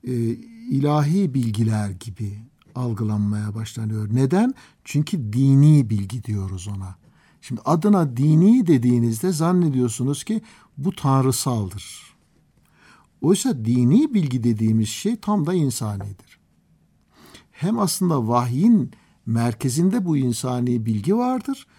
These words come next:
Çünkü Allah insana göre, insanın, e, algı düzeyine, ihtiyaçlarına, beklentilerine göre konuşuyor. Çünkü onun hikmetli oluşu bunu gerektiriyor.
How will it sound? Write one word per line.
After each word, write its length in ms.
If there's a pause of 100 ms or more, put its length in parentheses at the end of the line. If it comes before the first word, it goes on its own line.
(160)
Çünkü 260
Allah 260
insana 480
göre, 360
insanın, 540 (560)
e, 40
algı 720 (140)
düzeyine, 640
ihtiyaçlarına, 1300
beklentilerine 1080 (500)
göre 420
konuşuyor. 600 (880)
Çünkü 280
onun 280
hikmetli 760
oluşu 540 (760)
bunu 360
gerektiriyor. 720